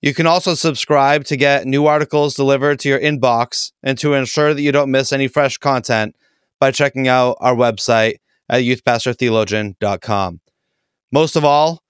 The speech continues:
we appreciate your ministry and your partnership in the gospel. If there's a topic that you'd like us to address, or if you have an article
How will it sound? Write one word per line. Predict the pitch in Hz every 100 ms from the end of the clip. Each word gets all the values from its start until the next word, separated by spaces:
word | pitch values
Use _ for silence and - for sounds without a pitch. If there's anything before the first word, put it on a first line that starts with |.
| _ _
we | -
appreciate | 160 151 170 156 170 170
your | 151
ministry | 151 170 165 170 165 175 165 135
and | 131
your | 120
partnership | 151 156 147 151 160
in | 156
the | 123
gospel. | 117 139 139 - 151 160 _ _ _ _ _ -
If | 156
there's | 165 143
a | 139
topic | 151 147 147 165 175
that | 147
you'd | 127 131
like | 139 147
us | 147 147 -
to | 135
address, | 123 107 143 147 151 -
or | 127 120
if | 120 123
you | 143
have | 165 160
an |
article | 147 202 190 123 113 104